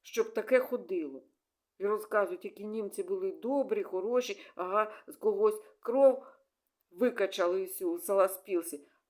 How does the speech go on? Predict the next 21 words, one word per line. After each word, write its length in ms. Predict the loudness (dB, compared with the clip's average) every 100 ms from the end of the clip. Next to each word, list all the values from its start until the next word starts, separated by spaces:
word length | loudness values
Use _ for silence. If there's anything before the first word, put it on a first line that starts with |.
| _
А 100 | -6
ти 240 | -4 -4 -4
сидів, 480 | -4 -6 0 -2 0
а 120 | -2
що 280 | -2 0 0
он, 120 | 0
дитина, 480 | -4 -6 -4 0 0
воно 340 | 0 -2 -2
що, 240 | -6 -4 -4
комуніст 760 | 0 0 0 -2 -2 -4 -4
чи 100 | -10
більшовик? 800 | -8 -8 -8 -2 -2 0 -4 -4 -14 _ _ _ _ _ _ _ _
Людей 320 | -6 2 0
просто 480 | 2 0 0 0 -10
так 320 | 0 0 2
уганяли. 540 | -2 -2 -4 -4 -4 -4
Вон 160 | -6
у 80 | -8
нас 260 | -12 -14 -20
сусідка 440 | -16 -14 -12 -12
одна 240 | -12 -14